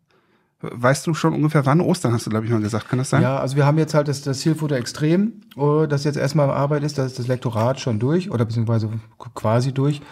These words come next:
Speaker 2: Es fehlen mir aber noch zwei Texte, die noch nachgeliefert werden und so. Das wird sicherlich, das ist der Plan, dass es bis Ostern kommt. Und Island machen wir dann direkt danach. Äh, wahrscheinlich wird's nicht mehr
Speaker 1: Hm.
Speaker 2: Ostern, sondern Mai oder so. Aber jedenfalls, ähm, per se, wir haben alle Texte für Island.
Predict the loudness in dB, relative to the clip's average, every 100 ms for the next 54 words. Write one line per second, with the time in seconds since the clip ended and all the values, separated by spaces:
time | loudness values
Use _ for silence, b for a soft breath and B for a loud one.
0 | B -2 2 4 4 4 2 2 0 0
1 | -2 -4 -4 0 2 2 0 -2 -2 -2
2 | 0 0 0 -2 -6 -8 B B 0 2
3 | 2 2 2 2 0 -4 -4 -4 -6 -4
4 | -2 0 2 2 -2 -4 -6 -4 -6 -4
5 | -2 -2 -2 B B B B -2 0 0
6 | 2 4 4 4 2 0 0 -4 -4 -4
7 | -4 -8 -14 -8 -6 -4 -2 2 2 0
8 | -2 2 4 4 2 -2 -6 -6 -4 -4
9 | -4 -4 -6 -6 -6 -6 -8 -8 B B
10 | B -4 -4 -2 -4 -4 -4 -4 -4 -8
11 | -12 _ 2 2 2 4 4 4 2 2
12 | 0 -2 -2 -2 0 0 0